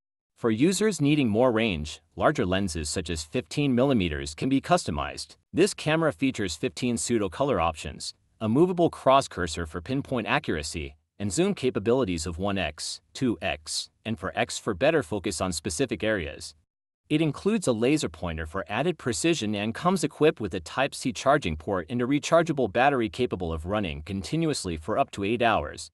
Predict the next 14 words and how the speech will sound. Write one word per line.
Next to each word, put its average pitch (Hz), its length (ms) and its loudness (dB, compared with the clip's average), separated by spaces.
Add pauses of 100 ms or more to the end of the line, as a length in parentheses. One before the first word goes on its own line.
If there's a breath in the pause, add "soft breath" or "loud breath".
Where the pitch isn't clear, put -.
Its 151 200 0
lightweight 143 480 4
aluminum 117 480 2
alloy 127 240 2
shell 98 280 -2
weighs 85 340 -4
just - 280 -2
one 151 280 0
hundred 160 300 0
twenty 143 280 0
grams, 104 520 -2 (200)
offering 120 400 0
durability, 110 640 -2 (140)
portability, 120 800 0